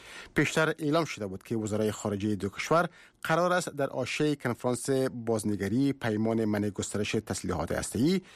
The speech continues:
در مقر سازمان ملل متحد در نیویورک با یکدیگر دیدار و درباره مذاکرات جاری به هدف نگارش متن توافق جامع برنامه هسته‌ای ایران گفتگو کنند. جان کری و محمد جواد ظریف هر دو در نشست افتتاحیه این کنفرانس سخنرانی کردند.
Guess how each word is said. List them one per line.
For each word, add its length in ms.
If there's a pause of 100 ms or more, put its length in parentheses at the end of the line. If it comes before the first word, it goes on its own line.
(240)
در 120
مقر 380
سازمان 520
ملل 300
متحد 400
در 160
نیویورک 520
با 500
یکدیگر 540
دیدار 480 (320)
و 180
درباره 500
مذاکرات 520
جاری 500
به 180
هدف 520
نگارش 680
متن 560
توافق 520
جامع 440
برنامه 480
هسته‌ای 260
ایران 440 (400)
گفتگو 340
کنند. 320 (600)
جان 180
کری 280
و 260
محمد 580
جواد 300
ظریف 480
هر 160
دو 280
در 220
نشست 360
افتتاحیه 1040
این 160
کنفرانس 560
سخنرانی 500
کردند. 320